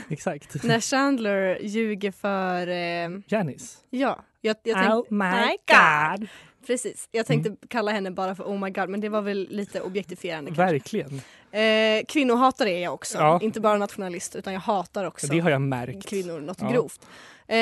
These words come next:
Speaker 2: nej, men, och han inte vågar göra slut, så att han säger till henne att han har fått ett jobb i Jemen.
Speaker 1: Fått ett jobb i Jemen, och, eh, han åker väl också till Jemen. Det tror jag inte att, eh,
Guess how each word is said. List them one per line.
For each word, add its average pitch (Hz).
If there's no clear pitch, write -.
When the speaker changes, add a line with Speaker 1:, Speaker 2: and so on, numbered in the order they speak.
Speaker 2:
nej, 262
men, 262
och 240
han 233
inte 233
vågar 214
göra 214
slut, 262
så -
att 214
han 226
säger 220
till 214
henne 202
att 196
han 208
har 202
fått 208
ett 190
jobb 202
i 220
Jemen. 233
Speaker 1:
Fått 165
ett -
jobb 156
i 151
Jemen, 147
och, -
eh, 147
han 147
åker 156
väl 160
också 139
till 139
Jemen. 127
Det 147
tror 165
jag 165
inte 151
att, -
eh, 123